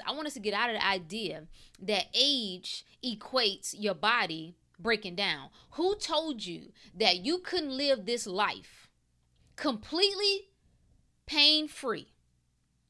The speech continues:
And I'm not saying that pain serves a purpose. I'm not saying that you won't ever experience anything, but you get what I'm saying.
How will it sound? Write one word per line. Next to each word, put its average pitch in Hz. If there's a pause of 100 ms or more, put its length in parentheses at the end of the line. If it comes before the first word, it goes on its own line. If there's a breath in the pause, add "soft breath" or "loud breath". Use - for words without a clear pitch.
(760)
And 170
I'm 254
not 269
saying 269
that 180
pain 285
serves 214
a 185
purpose. 190
I'm 196
not 190
saying 190
that 165
you 208
won't 170
ever 202
experience 156
anything, 131
but -
you 294
get -
what 147
I'm 139
saying. -